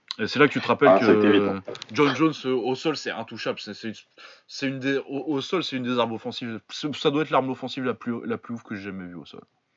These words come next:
Speaker 2: Au sol, c'est, au sol,
Speaker 1: Oh
Speaker 2: franchement,
Speaker 1: non,
Speaker 2: c'est
Speaker 1: au
Speaker 2: grave.
Speaker 1: sol, c'est incroyable.
Speaker 2: Au sol, ça fait peur, ça fait peur.
Speaker 1: Mais
Speaker 2: Franchement, ça fait peur.
Speaker 1: il peut te mettre ses
Speaker 2: La
Speaker 1: coudes comme
Speaker 2: vitesse à laquelle ça a été.
Speaker 1: Ah ouais, non, il l'a massacré. Puis méchant en plus, parce qu'il a même pas pris le coup, euh, pour l'étrangler quand il est sur le dos. Il l'a fini vraiment, euh,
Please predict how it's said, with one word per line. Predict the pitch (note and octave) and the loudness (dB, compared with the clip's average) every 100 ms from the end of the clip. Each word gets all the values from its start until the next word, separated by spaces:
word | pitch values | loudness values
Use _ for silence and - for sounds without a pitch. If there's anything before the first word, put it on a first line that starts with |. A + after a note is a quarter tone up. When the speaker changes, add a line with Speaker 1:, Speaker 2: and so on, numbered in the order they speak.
| _ _ _ _ | _ _ _ _
Speaker 2:
Au | G2 | 4
sol, | - C3 | 6 6
c'est, | - E2+ | 6 0
au | E2 | -4
sol, | E2 A#2+ | -2 -2
Speaker 1:
Oh | A2+ | 0
Speaker 2:
franchement, | G#2 G2 | 0 0
Speaker 1:
non, | G2+ | 0
Speaker 2:
c'est | |
Speaker 1:
au | - | 0
Speaker 2:
grave. | D3+ | 0
Speaker 1:
sol, | - | -2
c'est | E2+ | -6
incroyable. | E2+ F2+ F2 | -8 -6 -4
Speaker 2:
Au | - | 0
sol, | D#4+ | 0
ça | - | 0
fait | - - | 0 4
peur, | F#3+ C#3 - | 4 2 -4
ça | - | -14
fait | - | -10
peur. | - - - _ _ - | -4 -6 -6 _ _ -6
Speaker 1:
Mais | G2+ | -2
Speaker 2:
Franchement, | G2+ G2+ G2+ | 2 2 2
ça | G2 F#2+ | 0 -2
fait | - | -6
peur. | - - _ | -8 -12 _
Speaker 1:
il | A#2 | -2
peut | C3+ C#3 | 0 0
te | |
mettre | D#3 C#3+ | 0 -2
ses | D3+ | 0
Speaker 2:
La | E3 | 2
Speaker 1:
coudes | G#3 | 2
comme | D#3 | 4
Speaker 2:
vitesse | D3 C3+ | 6 6
à | |
laquelle | B2+ A#2+ A2+ | 4 2 -4
ça | A#2 | -2
a | G#2+ | -4
été. | G#2 C#3+ D#3+ _ - | 0 -2 -2 _ -10
Speaker 1:
Ah | A2 | -4
ouais, | A#2 G#2 | -2 -2
non, | G2 | -6
il | F2 | -12
l'a | E2+ | -16
massacré. | E2+ G2+ G#2 G#2+ - A2+ | -20 -18 -16 -16 -14 -14
Puis | - | -10
méchant | B2 D3+ G#3 | -6 -6 -4
en | F3+ | -6
plus, | - F3+ | -8 -10
parce | C#3 - | -12 -8
qu'il | B2 | -6
a | |
même | C#3+ | -6
pas | C#3+ D#3+ | -6 -8
pris | - | -6
le | D3 | -10
coup, | - D#3+ D3 | -8 -10 -8
euh, | B2+ A#2 A#2 A#2 | -6 -6 -8 -8
pour | B2 | -8
l'étrangler | B2+ - B2+ C3+ | -8 -10 -10 -10
quand | B2 A#2+ A2+ A2 G#2+ | -8 -10 -8 -10 -10
il | A2+ | -12
est | |
sur | - A#2 | -10 -8
le | A#2+ | -6
dos. | C#3+ | -4
Il | A#2+ | -4
l'a | A2+ | -4
fini | G#2+ - C3+ | -6 -8 -8
vraiment, | C3 A2+ A#2+ B2 A2+ | -6 -6 -8 -8 -10
euh, | G2+ | -12